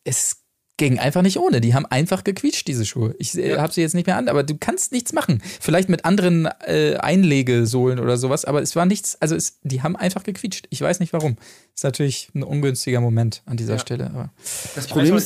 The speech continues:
Speaker 3: ist, weißt du das vorher, dass die Schuhe so laut
Speaker 1: Ja, ja.
Speaker 3: quietschen?
Speaker 1: Das
Speaker 2: Ja,
Speaker 1: ist
Speaker 2: ist der
Speaker 1: das
Speaker 2: mit
Speaker 1: Ding.
Speaker 2: denen noch nie gelaufen oder was?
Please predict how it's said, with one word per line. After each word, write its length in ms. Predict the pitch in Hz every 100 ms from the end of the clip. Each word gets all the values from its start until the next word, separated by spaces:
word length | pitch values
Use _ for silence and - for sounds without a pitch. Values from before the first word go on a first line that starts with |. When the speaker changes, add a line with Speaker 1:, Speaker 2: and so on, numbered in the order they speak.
| -
Speaker 3:
ist, 40 | -
weißt 480 | 117 123 214 - 196
du 40 |
das 200 | 156 151
vorher, 420 | - 170 185 139
dass 200 | 110 -
die 180 | - -
Schuhe 240 | - 135
so 280 | 117 117 117 -
laut 180 | 110 110
Speaker 1:
Ja, 180 | 113 131
ja. 80 | 139
Speaker 3:
quietschen? 420 | 147 135 110 113 _ _ _ _ _ _ -
Speaker 1:
Das 100 | 127
Speaker 2:
Ja, 40 |
Speaker 1:
ist 60 | 147
Speaker 2:
ist 80 | 202
der 60 |
Speaker 1:
das 40 | 190
Speaker 2:
mit 100 | 180
Speaker 1:
Ding. 60 |
Speaker 2:
denen 60 | 202
noch 100 | 175
nie 140 | 196
gelaufen 400 | 208 185 226 262
oder 160 | 226 156
was? 280 | 131 120